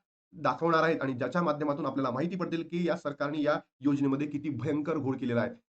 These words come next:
आणि सर्वात महत्त्वाचं म्हणजे ही जी निवडणूक होती ना लाडक्या बहिणींनो, यासाठी या योजनेचा पैसा वापरलेला आहे. तत्पूर्वी हे बघा,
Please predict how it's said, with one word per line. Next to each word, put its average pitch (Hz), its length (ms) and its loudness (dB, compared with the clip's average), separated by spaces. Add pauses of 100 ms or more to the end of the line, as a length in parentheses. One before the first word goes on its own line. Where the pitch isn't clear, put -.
(100)
आणि 120 140 0
सर्वात 170 440 0
महत्त्वाचं 156 380 -2
म्हणजे 147 180 -2
ही 151 100 -6
जी 151 100 -6
निवडणूक 151 360 -2
होती 185 140 -4
ना 226 60 -2
लाडक्या 190 240 2
बहिणींनो, 147 260 0
यासाठी 170 380 0
या 160 100 2
योजनेचा 143 380 0
पैसा 196 320 2
वापरलेला 127 380 4
आहे. - 400 -6
तत्पूर्वी 202 300 -2
हे 233 360 -2
बघा, 202 320 6